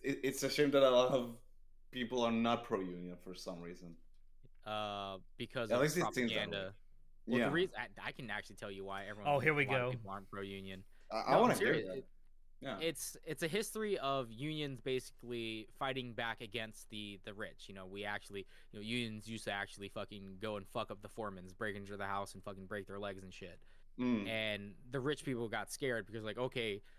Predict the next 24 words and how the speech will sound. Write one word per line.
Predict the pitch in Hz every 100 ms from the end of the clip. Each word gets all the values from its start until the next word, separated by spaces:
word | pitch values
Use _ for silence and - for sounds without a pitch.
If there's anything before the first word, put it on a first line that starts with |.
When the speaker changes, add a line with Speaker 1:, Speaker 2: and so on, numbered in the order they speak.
| -
Speaker 2:
so | - 117 107
we | 110
can | 123 123
actually | 139 156 110
get | 110
fucked | - 123 -
up | 107
by | 107 104
these | 98
poor | 87 104 92
people." | 95 - 92 - - - - -
Well, | 120
now, | 135 151 151 127 113 - - 120
because | 123 139 117
the |
rich | 117 127
people | 123 110
have | 107
been | 104 101
in |
power | 98 135 123
for | 107
so | 113
long, | 107 104 101